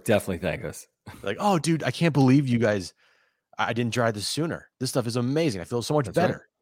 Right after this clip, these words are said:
Speaker 1: You'll thank us later in the future. Once you get it, you will thank us.
Speaker 2: <laughs>
Speaker 1: Um, Faye, I'm with you. I'm like, "Wait, what? What are you apologizing for?" <laughs> You know? But that's a leader. I mean, I, I, the guy's won multiple World Series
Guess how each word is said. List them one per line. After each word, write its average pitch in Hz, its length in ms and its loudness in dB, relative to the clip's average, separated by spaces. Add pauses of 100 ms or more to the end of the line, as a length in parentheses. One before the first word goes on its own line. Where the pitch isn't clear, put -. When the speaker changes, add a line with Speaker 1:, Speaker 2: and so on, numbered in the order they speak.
(120)
Speaker 1:
You'll 95 160 -2
thank 110 240 0
us 87 260 -6
later 95 460 0
in 104 80 -2
the 104 60 -4
future. 104 360 -4 (140)
Once 95 180 -6
you 95 60 -4
get 92 180 2
it, 73 160 -6
you 78 100 -6
will 78 100 -4
thank 78 240 -8
us. 78 220 -12 (180)
Speaker 2:
<laughs> 139 80 -8 (440)
Speaker 1:
Um, 95 380 4 (420)
Faye, 139 240 6
I'm 147 180 6
with 117 240 2
you. 69 280 -6
I'm 90 140 -6
like, 92 220 -2
"Wait, 87 300 -2
what? 85 420 -2
What 120 100 -2
are 143 40 0
you 147 80 4
apologizing 76 800 -2
for?" - 420 -10 (120)
<laughs> - 420 -14
You 113 180 0
know? 135 360 0 (720)
But 101 200 -2
that's 120 260 2
a 143 60 -2
leader. 120 580 -2
I - 60 -6
mean, 87 200 -4
I, 90 220 0
I, 101 140 -4 (100)
the 113 80 -8
guy's 127 240 -2
won 107 180 0
multiple 85 360 -4
World 76 260 -6
Series 73 480 -6